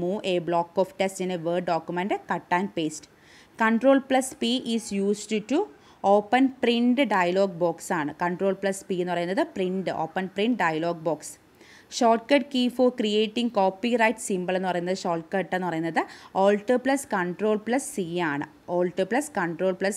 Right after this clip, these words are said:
C ആണ് creating copyright symbol. Smallest and largest font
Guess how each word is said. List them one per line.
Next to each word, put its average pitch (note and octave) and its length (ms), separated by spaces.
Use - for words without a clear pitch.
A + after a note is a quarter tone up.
C F3+ 100
ആണ് F#3 140
creating F3 420
copyright G3+ 640
symbol. D#3 280
Smallest B3 600
and C4+ 80
largest G#3 500
font G3 280